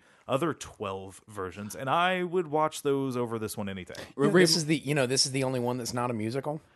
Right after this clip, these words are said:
Speaker 1: I don't even like
Speaker 3: Remind
Speaker 1: musicals,
Speaker 3: me
Speaker 1: which is
Speaker 3: off the
Speaker 1: weird.
Speaker 3: grid
Speaker 2: Yeah.
Speaker 3: to, to tell you, I, I wanna give you guys some homework projects, and,
Speaker 1: Okay.
Speaker 3: and then we can do a show on it later, but I, I wanna get your, your, your takes on it.
Speaker 1: Okay. Uh,
Speaker 3: Um,
Speaker 1: so, no, it, it doesn't,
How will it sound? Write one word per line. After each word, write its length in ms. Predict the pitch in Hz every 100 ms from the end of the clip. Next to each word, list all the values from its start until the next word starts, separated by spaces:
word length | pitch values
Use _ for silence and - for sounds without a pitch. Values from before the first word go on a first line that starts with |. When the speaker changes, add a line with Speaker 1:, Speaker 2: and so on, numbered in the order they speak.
| _ -
Speaker 1:
I 140 | 190
don't 160 | 196 190
even 180 | 160
like 160 | 147 139
Speaker 3:
Remind 500 | 131 165 156 160 214
Speaker 1:
musicals, 20 |
Speaker 3:
me 80 | 196
Speaker 1:
which 100 | 170 127
is 60 |
Speaker 3:
off 200 | - 131 165
the 40 |
Speaker 1:
weird. 100 | 147
Speaker 3:
grid 300 | 120 123 113
Speaker 2:
Yeah. 60 | 107
Speaker 3:
to, 140 | 110
to 140 | - 110
tell 200 | 123 120
you, 160 | 123
I, 100 | 110 107
I 60 | 110
wanna 180 | 151
give 140 | 135 127
you 40 |
guys 160 | 127 107
some 100 | 107
homework 340 | 101 110 98 -
projects, 540 | 92 87 90 90 -
and, 80 | 104
Speaker 1:
Okay. 80 | 123
Speaker 3:
and 80 |
then 200 | 143 143
we 140 | 117 139
can 120 | 135
do 140 | 139
a 40 | 117
show 240 | - 127
on 60 | 110
it 80 | 90
later, 240 | 110 120
but 140 | 113 107
I, 20 | 104
I 40 |
wanna 260 | 113 131 123
get 200 | 113 -
your, 100 | 95
your, 220 | 95 95
your 140 | 92 90
takes 320 | - 90 -
on 140 | 78 78
it. 320 | - _ -
Speaker 1:
Okay. 200 | 123 - - _ _
Uh, 40 | 131 120
Speaker 3:
Um, 60 |
Speaker 1:
so, 260 | 107 131 113
no, 340 | 127 110 90 101
it, 400 | 110 120 113 107
it 140 | 120
doesn't, 300 | 120 104 101